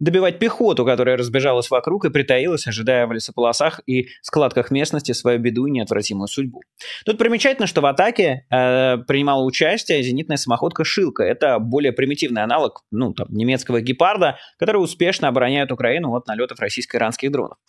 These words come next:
Казалось бы, «Шилки» должны прикрывать аэродромы, склады боеприпасов, да что угодно, но почему-то мы видим их на штурме украинских позиций. В чём дело? В нехватке про-, профильной бронетехники или в тупости российского командования, кто его знает. Остаётся только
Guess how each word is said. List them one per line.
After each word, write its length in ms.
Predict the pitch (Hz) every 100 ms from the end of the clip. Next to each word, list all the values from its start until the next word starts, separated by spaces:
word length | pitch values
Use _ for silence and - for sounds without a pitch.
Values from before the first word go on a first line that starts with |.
| - -
Казалось 260 | 170 214 190
бы, 140 | 185
«Шилки» 400 | 175 - 226 247
должны 320 | 160 139 170
прикрывать 480 | 196 160 143 143 175
аэродромы, 640 | 156 151 180 208 165 127
склады 320 | 135 - 110 127
боеприпасов, 840 | 165 185 196 170 131 - 131 107
да 80 | 127
что 160 | 180
угодно, 400 | 202 180 143 98
но 80 | 95
почему-то 320 | 98 156 165
мы 100 | 127
видим 300 | 117 156 123
их 100 | 131
на 120 | 117
штурме 460 | - 151 156 127 104
украинских 480 | - - 127 135 139
позиций. 420 | - 143 127 -
В 40 | -
чём 180 | 139 123
дело? 380 | 135 196 156 - - -
В 40 | 143
нехватке 580 | 165 165 170 156 139
про-, 480 | 113 - 131 131 131
профильной 500 | 123 156 151 143 131
бронетехники 720 | 117 127 123 139 165 156 135 117
или 120 | 120
в 100 | -
тупости 360 | 143 131 -
российского 460 | 131 127 143 - 135
командования, 600 | 143 143 214 196 170 147
кто 160 | - 156
его 140 | 151
знает. 380 | 156 139 90 -
Остаётся 360 | - 117 127
только 340 | - 123 127